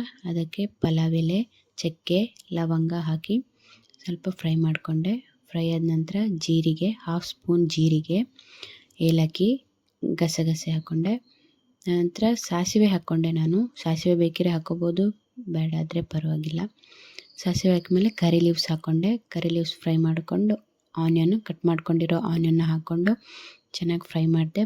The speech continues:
ಬ್ರೌನ್ ಬರೋವರೆಗೂ ಫ್ರೈ ಮಾಡ್ಕೊಂಡೆ. ಅದಾದ ನಂತರ ಟೊಮೆಟೊ ಮತ್ತು ಗ್ರೀನ್ ಚಿಲ್ಲಿ ಕಟ್ ಮಾಡ್ಕೊಂಡಿದ್ದದನ್ನು ಹಾಕಿದೆ. ಅದನ್ನು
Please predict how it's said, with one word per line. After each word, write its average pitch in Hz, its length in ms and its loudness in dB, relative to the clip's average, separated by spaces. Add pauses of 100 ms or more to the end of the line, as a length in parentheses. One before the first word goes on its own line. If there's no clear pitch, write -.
ಬ್ರೌನ್ 175 400 6
ಬರೋವರೆಗೂ 165 600 4
ಫ್ರೈ 165 300 0
ಮಾಡ್ಕೊಂಡೆ. 165 520 2 (520)
ಅದಾದ 175 320 2
ನಂತರ 175 340 2 (420)
ಟೊಮೆಟೊ 180 360 4
ಮತ್ತು 185 520 2
ಗ್ರೀನ್ 165 280 4
ಚಿಲ್ಲಿ 165 200 -2
ಕಟ್ 165 260 -6
ಮಾಡ್ಕೊಂಡಿದ್ದದನ್ನು 165 760 0
ಹಾಕಿದೆ. 165 460 -4 (640)
ಅದನ್ನು 175 360 2